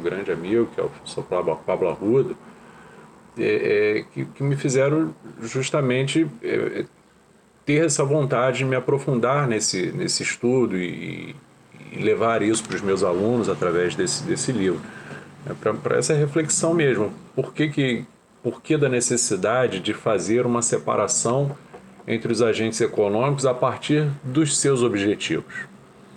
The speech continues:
né? A partir desse objetivo da lucratividade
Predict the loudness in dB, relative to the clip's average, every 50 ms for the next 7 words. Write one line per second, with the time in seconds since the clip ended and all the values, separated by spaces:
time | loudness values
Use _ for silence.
0 | -20 -20 -20 -20 -20 -14 -8 -6 -4 -2 -2 -2 -2 -4 -6 -4 -4 -4 -2 -2
1 | -2 0 0 0 0 0 0 0 0 -2 -2 -2 -2 0 0 0 0 0 -4 -6
2 | -8 -10 -8 -6 -4 -4 -4 -4 -4 -4 -4 -4 -4 -4 -4 0 2 2 2 2
3 | 2 2 0